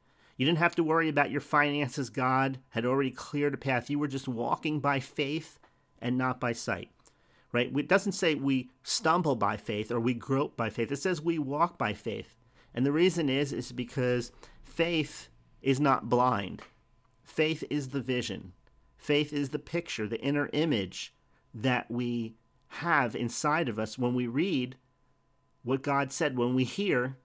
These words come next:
the Holy Spirit talks to, uh, talk to us. We have a vision in ourselves. But that vision can be stolen from us.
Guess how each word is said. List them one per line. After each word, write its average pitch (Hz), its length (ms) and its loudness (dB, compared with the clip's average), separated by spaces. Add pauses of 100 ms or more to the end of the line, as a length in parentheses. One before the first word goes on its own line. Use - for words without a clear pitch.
(260)
the 127 60 -6
Holy 147 200 0
Spirit 151 380 -4
talks 127 300 -2
to, 110 100 -6
uh, 113 160 -2 (180)
talk 135 300 -2
to 107 160 -2
us. 117 300 -4 (500)
We 156 100 8
have 175 200 4
a 180 60 4
vision 151 520 4 (920)
in 135 140 6
ourselves. 104 500 -4 (540)
But 165 140 0
that 180 200 0
vision 180 400 6
can 170 160 0
be 156 120 0
stolen 185 460 4
from 95 280 -2
us. - 380 -12